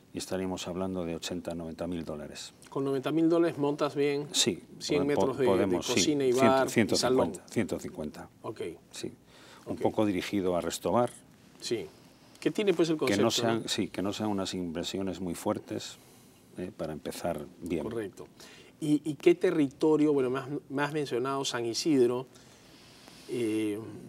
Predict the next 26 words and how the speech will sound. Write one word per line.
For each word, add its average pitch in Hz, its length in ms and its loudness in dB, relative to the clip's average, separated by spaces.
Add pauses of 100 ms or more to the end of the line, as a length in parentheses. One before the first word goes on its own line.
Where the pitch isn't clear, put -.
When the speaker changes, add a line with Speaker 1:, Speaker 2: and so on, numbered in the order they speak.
(720)
Speaker 1:
Quisiéramos 131 460 0
empezar, 110 560 -2
eh, 87 640 -4
en 87 160 -2
Lima 131 420 -2
y 87 220 -4
tocando 95 480 -6
los 92 140 -4
sectores 87 580 -6
A 82 80 -6
y 82 80 -4
B. 139 240 -4 (220)
Speaker 2:
Correcto, 110 440 -8
claro, 82 300 -10
como 101 160 -10
Speaker 1:
Eh, 95 80 -2
Speaker 2:
está 90 120 -2
Speaker 1:
en 90 260 -2
algún 90 140 0
Speaker 2:
posicionado, 90 280 -2
Speaker 1:
sentido, 90 560 2
Speaker 2:
¿no? 85 60 -6
Speaker 1:
San 90 200 -4
Isidro, 92 520 0
La 90 100 -2
Molina, 90 580 -2